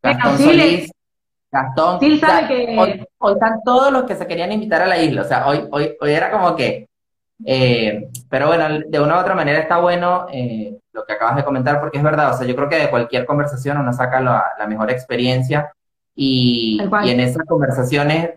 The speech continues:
Speaker 2: eh, es un poco el filosofar o el reflexionar en cómo, cómo vemos la vida, eh, y nosotros que nos caracterizamos por ser directos, transparentes y de una u otra manera, eh, eh, no tener ese filtro que a veces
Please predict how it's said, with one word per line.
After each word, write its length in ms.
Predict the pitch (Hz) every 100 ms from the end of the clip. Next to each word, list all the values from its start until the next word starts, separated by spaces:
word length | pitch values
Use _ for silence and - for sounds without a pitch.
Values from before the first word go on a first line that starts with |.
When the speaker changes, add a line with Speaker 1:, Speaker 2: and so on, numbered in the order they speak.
| _
Speaker 2:
eh, 420 | 131 113 107 98
es 80 | 120
un 120 | 135
poco 200 | 131 147
el 80 | 160
filosofar 680 | 156 127 123 123 143 151 151 147
o 60 |
el 80 | 123
reflexionar 920 | 113 113 117 - 117 123 135 151 151 - _ _ -
en 240 | 113 113
cómo, 1000 | 127 127 135 143 143 123 113 98 90 -
cómo 220 | - 135 147
vemos 220 | 156 160
la 100 | 139
vida, 640 | 139 147 139 139 139 139 - _ -
eh, 420 | 110 107 101 -
y 80 | 123
nosotros 300 | 120 127 127
que 80 | 151
nos 120 | 143
caracterizamos 680 | 123 113 120 113 117 131
por 120 | 139 127
ser 180 | 120
directos, 380 | 123 127 127 139
transparentes 680 | 135 127 123 123 127 127 135
y 100 | 123
de 80 | 110
una 160 | 107 120
u 40 |
otra 140 | 127
manera, 680 | 131 117 110 117 120 127 127
eh, 560 | 117 104 101 98 95 95 - - _ _ _ _ _ _ _ -
eh, 280 | 104 95 98
no 120 | 131
tener 200 | 151 156
ese 200 | 160 160
filtro 420 | - 175 160 170
que 80 | 156
a 40 |
veces 540 | 123 127 127 151 147